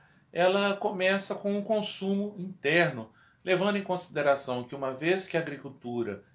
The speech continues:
era tão próspera, todos esses agricultores tinham como investir, tinham como comprar os produtos fabricados por essas indústrias.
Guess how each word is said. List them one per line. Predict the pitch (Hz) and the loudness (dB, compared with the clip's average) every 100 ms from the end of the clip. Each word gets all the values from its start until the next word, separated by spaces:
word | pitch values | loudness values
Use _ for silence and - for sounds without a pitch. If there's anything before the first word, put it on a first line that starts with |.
| _ | _
era | - 123 127 | -2 0 0
tão | - - 202 214 | -2 2 2 2
próspera, | 170 143 170 196 - 117 117 _ _ _ | -4 4 4 4 0 -8 -8 _ _ _
todos | 240 254 208 | 2 2 2
esses | 220 214 180 | 0 0 2
agricultores | 175 165 170 143 - 170 196 185 - - _ _ _ | 2 2 -2 -8 0 2 4 2 -8 -12 _ _ _
tinham | - 233 254 233 | -2 0 0 0
como | - 196 196 208 - | 0 0 0 -4 -8
investir, | 226 220 208 190 - 180 165 | -6 0 0 0 -2 0 0
tinham | - 208 202 | -2 -2 -2
como | 220 220 | -4 -6
comprar | - 254 254 - 202 226 254 - | -4 -4 -4 2 6 6 4 -6
os | 165 - | -12 -10
produtos | 170 170 160 190 220 - | 0 0 0 -4 -4 -4
fabricados | - 202 214 - 175 175 | 0 0 0 4 6 4
por | - 175 | -2 2
essas | 175 175 175 | 2 2 -4
indústrias. | 214 151 131 - 113 98 - | -4 -6 -6 -8 -12 -14 -16